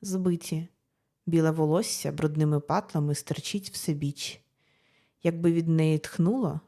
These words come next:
Свят подумав би, що п'яна. Чоловік присідає навшпиньки поряд і задумливо оглядає її задерті рукави та покусані зап'ястя, безліч шрамів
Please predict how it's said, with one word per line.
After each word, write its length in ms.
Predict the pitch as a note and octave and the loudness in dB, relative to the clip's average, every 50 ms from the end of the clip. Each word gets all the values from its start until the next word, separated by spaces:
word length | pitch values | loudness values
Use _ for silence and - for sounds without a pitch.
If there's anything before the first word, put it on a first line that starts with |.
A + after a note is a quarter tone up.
| _ _ _ | _ _ _
Свят 460 | - - - - D#3+ D3+ D3 - - | -8 -6 0 2 2 2 2 0 -2
подумав 480 | - D#3+ D3 D3+ F3 G#3+ A3+ G3 E3+ | -4 -2 0 0 0 2 2 0 0
би, 120 | C3+ C#3+ C#3 | 0 -2 -4
що 200 | - - - - | -4 -2 -6 -6
п'яна. 480 | - - C3+ C3+ C3+ C3+ C#3 C#3 C#3+ F3+ - _ _ _ _ _ _ _ _ _ _ _ _ _ _ _ _ _ _ _ | -6 -4 -2 -2 -2 -2 -4 -4 -6 -8 -10 _ _ _ _ _ _ _ _ _ _ _ _ _ _ _ _ _ _ _
Чоловік 480 | _ - - D#3+ D#3 D3+ D3 D3+ - - | _ 0 2 4 4 4 2 0 -4 -4
присідає 640 | - - D3 - - - C#3+ D3 E3 G3+ A#3+ A#3 G#3 | -4 -4 -4 -4 -4 -4 -2 0 0 0 0 2 2
навшпиньки 760 | F#3 D#3+ D3+ - - - - D#3 D3+ D3 D3 D3 - - | 0 0 0 -2 -6 -4 -2 0 0 0 0 -2 -4 -8
поряд 540 | D3 - - C#3 C#3 C3+ C3+ C#3 C#3+ - - _ _ _ _ _ _ _ _ _ _ _ _ _ _ _ _ _ _ _ _ - | -8 -4 -2 0 0 0 0 -2 -6 -10 -20 _ _ _ _ _ _ _ _ _ _ _ _ _ _ _ _ _ _ _ _ 0
і 60 | F#3+ | 0
задумливо 640 | D#3+ E3 D#3+ D3+ D#3 F#3 C4 D#4+ E4 D4 A3+ F#3+ F3+ | 2 4 2 4 4 2 2 2 0 0 4 4 4
оглядає 600 | F3 E3+ F#3+ E3+ D#3 D3+ D3+ D3+ D3 D3 D3 C#3+ | 6 4 4 2 0 2 2 2 2 2 2 0
її 160 | C#3+ C#3+ D3 | 0 0 -2
задерті 580 | C#3+ D#3 D3 C#3+ D#3 D#3+ G3+ - - - - E3 | 0 0 -2 0 0 0 0 -2 -4 -2 -2 0
рукави 520 | D#3+ D3+ - - C#3+ C#3 C#3 C#3 D3 E3 - - _ | 0 0 0 -2 -2 0 0 -2 -2 -4 -6 -12 _
та 100 | - D#3+ | -6 -6
покусані 640 | D#3+ - D3 C#3+ - G3+ G3 - - A3+ A3 A3+ | -2 -2 -4 -2 -2 -4 -2 0 0 0 0 0
зап'ястя, 800 | A3 A3+ A3 G#3+ - - D#3 D3 D3 D3 - - - - E3 E3+ - - _ _ _ _ _ _ _ _ _ | 2 0 -2 -2 0 -2 -2 0 0 -4 -4 -6 -4 -4 -4 -4 -6 -10 _ _ _ _ _ _ _ _ _
безліч 460 | D#3+ D#3+ D#3+ D#3 D3 D3 C#3+ C#3+ - | 2 4 4 4 4 0 -2 -2 -2
шрамів 540 | - - E3 C#3+ C#3 D#3+ G3+ G#3 D3 D3+ | -2 0 0 0 2 2 2 0 0 -2